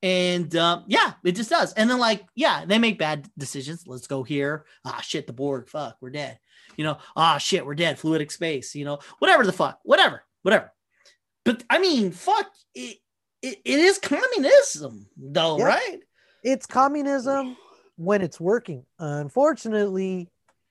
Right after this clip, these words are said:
Speaker 2: you can't trust everybody. Power corrupts people, you know, and some
Speaker 1: But in,
Speaker 2: people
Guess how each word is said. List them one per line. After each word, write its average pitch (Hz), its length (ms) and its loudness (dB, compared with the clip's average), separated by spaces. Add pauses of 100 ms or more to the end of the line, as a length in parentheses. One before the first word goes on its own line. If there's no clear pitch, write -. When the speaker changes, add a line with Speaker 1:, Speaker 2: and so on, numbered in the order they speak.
(680)
Speaker 2:
you 175 80 -10
can't 302 260 -4
trust 311 240 0
everybody. 151 460 0
Power 233 520 0
corrupts - 440 -2
people, 131 340 -12 (300)
you 123 160 -12
know, 135 260 -10
and 139 240 -12
some 196 120 -4
Speaker 1:
But 220 80 0
in, 226 80 -10
Speaker 2:
people 226 180 -6